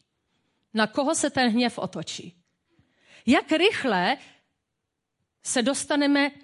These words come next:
se měníme z božích dětí do, do takového božího nepřítele? A nebo abych nebyla tak drsná do takového rebelského božího dítěte, který by si přál teda tu pomstu.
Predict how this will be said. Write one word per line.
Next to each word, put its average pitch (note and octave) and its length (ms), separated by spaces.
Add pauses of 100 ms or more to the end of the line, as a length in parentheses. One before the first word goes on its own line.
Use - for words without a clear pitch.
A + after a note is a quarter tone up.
(160)
se B3+ 220
měníme C4 560
z F#3 80
božích C4+ 360
dětí A#3+ 360
do, A#3+ 140 (200)
do A3 80
takového B3+ 340
božího B3 400
nepřítele? A#3+ 760 (1500)
A G#3 80
nebo A#3+ 220
abych A#3 240
nebyla B3 300
tak B3 180
drsná A3 580
do G#3 120
takového A3 460
rebelského A3+ 800 (220)
božího A#3 600
dítěte, G3+ 600 (300)
který A3+ 340
by G#3+ 140
si A3 220
přál G#3+ 580
teda G#3 220
tu G3 140
pomstu. A#3 540